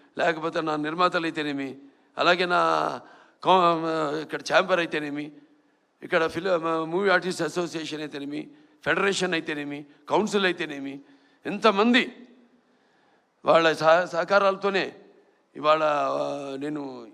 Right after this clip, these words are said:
ఈ స్థాయికి చేరుకోగలిగానని నేను అనుకుంటూ, అలాగే ఆంధ్ర రాష్ట్రాల్లో కూడా ఇక్కడ మంత్రివర్యులు ఆంధ్ర రాష్ట్రం నుంచి ఉన్నారు కాబట్టి, ఆ, ఐటీ and, ఆమ్,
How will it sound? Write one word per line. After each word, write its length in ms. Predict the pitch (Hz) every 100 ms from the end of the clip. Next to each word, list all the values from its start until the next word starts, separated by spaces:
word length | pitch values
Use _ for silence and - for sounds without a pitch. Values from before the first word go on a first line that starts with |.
| -
ఈ 160 | 170 190
స్థాయికి 360 | - 175 202
చేరుకోగలిగానని 1000 | 180 165 175 170 160 165 165 160 156 123 - - _ _ _ _ _ _
నేను 180 | 156 165
అనుకుంటూ, 580 | 180 202 208 269 220 135 - _ _ _ _ _ _ 123
అలాగే 300 | 160 190 196
ఆంధ్ర 280 | 180 208
రాష్ట్రాల్లో 440 | 190 196 202 220 214
కూడా 380 | 214 226 226 - - _ _ _
ఇక్కడ 180 | - 156 151 147 143 139
మంత్రివర్యులు 500 | 156 175 196 185 185
ఆంధ్ర 240 | 175 196
రాష్ట్రం 280 | 190 190 190
నుంచి 140 | 175
ఉన్నారు 240 | 175 190 185
కాబట్టి, 520 | 180 180 185 208 131 - - - _ _ _ _ _ -
ఆ, 80 | 160 160 160 156 151 151
ఐటీ 280 | 160 160 165
and, 200 | 156 151
ఆమ్, 400 | 147 135 127 110